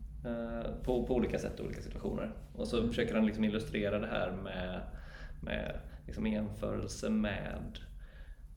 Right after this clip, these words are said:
Speaker 1: jag vet inte om det, alltså, någon form av så här bönsyrsa eller,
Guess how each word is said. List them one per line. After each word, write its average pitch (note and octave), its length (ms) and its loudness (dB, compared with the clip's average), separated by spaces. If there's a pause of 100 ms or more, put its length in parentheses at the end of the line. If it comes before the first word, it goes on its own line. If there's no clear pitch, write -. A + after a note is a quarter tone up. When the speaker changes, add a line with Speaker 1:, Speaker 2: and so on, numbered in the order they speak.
(460)
Speaker 1:
jag E2 100 -4
vet A#2+ 200 -4
inte A2+ 180 0
om A2+ 80 0
det, - 60 -2
alltså, A#2 160 -2
någon A#2 180 2
form A2 300 2
av G#2+ 100 -2
så A2 100 -6
här G2+ 60 -6 (120)
bönsyrsa A2 1000 -2
eller, G#2+ 360 0